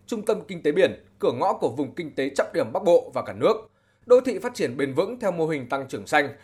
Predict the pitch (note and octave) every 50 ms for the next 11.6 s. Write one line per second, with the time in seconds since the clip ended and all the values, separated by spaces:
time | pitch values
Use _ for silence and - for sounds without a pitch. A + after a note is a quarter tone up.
0 | - _ - G3+ G#3+ G#3+ A3 C4+ B3+ G3+ G#3 G#3 - G3+ F3 D#3 D#3+ D3 B2 B2
1 | E3+ D3+ A#2+ G2+ F#2 A#2 E3 A3 G#3+ - C4+ B3+ - - D3 C3+ - G#3+ G#3+ -
2 | F#3 D3 B2+ A#2+ B2+ C#3+ D#3 D#3+ C#3+ A#2 - - A#2+ A#2 - C#3+ B2 A#2+ A#2+ E3
3 | E3+ F3 G3 F3+ - - F#3 A3 A3 - - - F#3+ - - - E3+ C#3+ C3 -
4 | C3+ C3 B2 - B2 A#2+ B2 B2 G3 - - B2 B2 B2+ C3+ F#3 - - _ _
5 | _ _ _ _ _ _ - C#4+ C4+ B3 B3 - - - G#3+ G3+ - - G3+ D3
6 | A#2+ A#2 F#3 E3 D#3 - D#3 C#3+ C#3+ D3 D#3+ F3 F#3+ F3+ E3 E3 D#3 - E3 F3
7 | D#3+ D3 D3 C#3 C3+ B2+ B2 E3+ D#3 D3 C3 D#3 D3 D3 C3 A#2+ C3 D3 C#3+ C#3
8 | C3 A2+ - D#3 C#3 C3 E3 C3+ C#3 D3 C#3 C#3 E3 A3 - - E3+ E3 D3 C#3+
9 | C3+ A#2+ G#2+ - C#3 C3 - D3+ C3 C3+ C3 C#3 C#3+ D3 D3 B2+ B2 B2 A#2 A#2
10 | B2 C3+ C3 B2 B2+ A#2 A2+ D#3 C#3+ B2 G#2+ A2 C#3+ D3 C#3 A#2 - _ _ _
11 | _ _ _ _ _ - F3 A3 B3 B3 A#3+ A#3